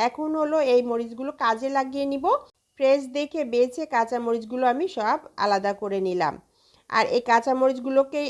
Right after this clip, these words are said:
আমি একটু বাতাসে ছড়িয়ে দিয়ে রাখলাম, দিয়ে তারপর এইরকম একটা টিস্যু দিয়ে কাঁচামরিচগুলো খুব ভালো করে মুছে নিলাম। এটার গায়ে যে কাদা, ময়লা বা হলো পানি লেগে আছে সেগুলো মুছে নিলাম। মুছে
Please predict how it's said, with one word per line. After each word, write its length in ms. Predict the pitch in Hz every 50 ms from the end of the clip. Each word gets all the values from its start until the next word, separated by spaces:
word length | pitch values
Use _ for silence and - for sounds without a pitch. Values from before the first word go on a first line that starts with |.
| - - 220
আমি 200 | 233 240 233 247 247 - -
একটু 160 | 226 226 - 247 226 226
বাতাসে 400 | 220 220 220 240 254 247 - 262
ছড়িয়ে 340 | 254 - 262 226 220 233 247
দিয়ে 220 | 233 233 262 262 262
রাখলাম, 440 | 269 262 269 269 294 277 269 285 294 294 254 233
দিয়ে 180 | 226 233 233 233 - 214
তারপর 380 | 202 208 208 - - 302 359 494 494 - _ _ _ - - - - _
এইরকম 440 | - 214 226 226 240 247 247 254 262 254 233 226
একটা 180 | 226 226 262 254 247 247
টিস্যু 260 | 240 240 - - 285 254 226
দিয়ে 160 | 233 233 240 294 - -
কাঁচামরিচগুলো 800 | 226 220 220 240 226 226 226 220 220 226 220 214 208 226 233 277 277 -
খুব 120 | 277 240 208 202
ভালো 300 | 220 208 208 202 208 233 254
করে 220 | 247 - 262 262 262
মুছে 340 | 254 247 247 254 254 294 277
নিলাম। 320 | 254 240 233 240 247 285 294 247
এটার 200 | 214 214 214 214 202 214
গায়ে 240 | 208 208 208 214 220 214 202
যে 80 | 226 226 - -
কাদা, 320 | 220 208 202 196 208 208 208 208
ময়লা 360 | 202 202 202 202 202 208 208 202 202 - _ _ _ _ _ -
বা 160 | 196 196 196 202 208
হলো 180 | 220 220 208 208 208 208
পানি 240 | 214 208 202 208 214 208
লেগে 280 | 208 202 196 202 202 196 202
আছে 140 | 202 - 339
সেগুলো 340 | 311 - 247 214 202 233 294 311 285
মুছে 260 | 226 208 208 - 208
নিলাম। 340 | 196 190 180 180 175 - - 185 - _ _ _ _ _ _ -
মুছে 300 | 247 269 294 285 -